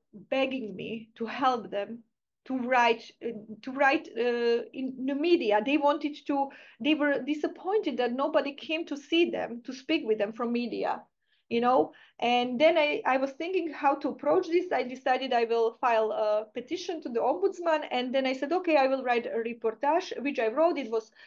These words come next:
published. But then the problem started, because then, uh, I have to say, not directly, nobody told to me anything, but the, the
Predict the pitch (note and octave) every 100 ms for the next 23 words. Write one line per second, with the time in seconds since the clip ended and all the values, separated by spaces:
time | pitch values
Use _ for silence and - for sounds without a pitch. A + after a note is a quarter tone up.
0 | _ D4+ E4+ F4 E4 - _ - B3 A#3+
1 | D4+ D#4 - C#4+ C4+ B3+ B3 B3 B3 D#4+
2 | C4+ D4 C4 C4 - - _ _ _ A#3+
3 | D4 D4 D4 - A#3+ A#3+ A#3+ A#3 - _
4 | _ _ _ _ _ _ _ E4 A#4 A#4
5 | G4 D#4 F4 - C4 G4 F4 D4+ C#4 C#4
6 | - C4+ B3+ B3 C#4+ B3 B3+ C4 - _
7 | - C4 - B3 C4 A3+ C4+ D4+ C#4 B3
8 | B3+ B3 - - _ A3+ A3 B3+ B3+ A3+
9 | A#3+ B3 A#3 A#3